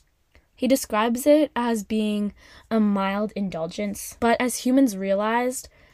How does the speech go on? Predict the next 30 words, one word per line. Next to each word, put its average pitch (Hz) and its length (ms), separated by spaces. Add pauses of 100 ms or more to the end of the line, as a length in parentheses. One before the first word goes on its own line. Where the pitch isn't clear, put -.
(120)
the 220 140
active 214 360
ingredient 202 580
of 202 160
cocaine 190 460
was 180 280
causing 202 380
dopamine 196 520
to 202 120
spike, - 540 (480)
they 233 100
extracted 226 600
it 277 180
from 214 180
the 185 120
leaf 196 420 (340)
and 226 120
refined 220 440
it 214 120
down 175 360
to - 120
create 220 340
cocaine. 190 520 (720)
To - 120
make 254 200
it 294 100
even 247 260
more 202 220
addictive 233 520
and 202 220